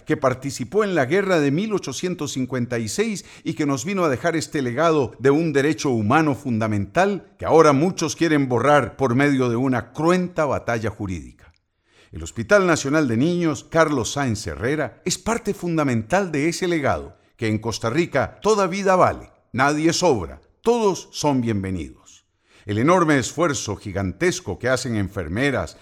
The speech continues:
microbiólogos, médicos, especialistas en recuperación por vencer la enfermedad que estamos enfrentando hoy merece todo nuestro reconocimiento. Esto es parte de una actitud nacional,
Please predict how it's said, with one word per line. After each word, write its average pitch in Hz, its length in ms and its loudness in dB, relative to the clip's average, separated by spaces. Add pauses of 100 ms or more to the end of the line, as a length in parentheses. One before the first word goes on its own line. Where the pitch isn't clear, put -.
microbiólogos, 117 1040 0
médicos, 147 560 0
especialistas 135 760 -6
en 143 140 -4
recuperación 127 840 -2 (140)
por 143 180 2
vencer 120 440 0
la 147 100 0
enfermedad 110 720 0
que - 80 -8
estamos 120 400 -6
enfrentando 98 640 -4
hoy 147 300 0 (260)
merece 175 400 2
todo 226 400 0
nuestro 160 380 -2
reconocimiento. 135 880 -4 (360)
Esto 160 520 -2
es 139 160 -2
parte 123 340 0
de 110 80 -2
una 127 140 0
actitud 127 500 -2
nacional, 98 680 -2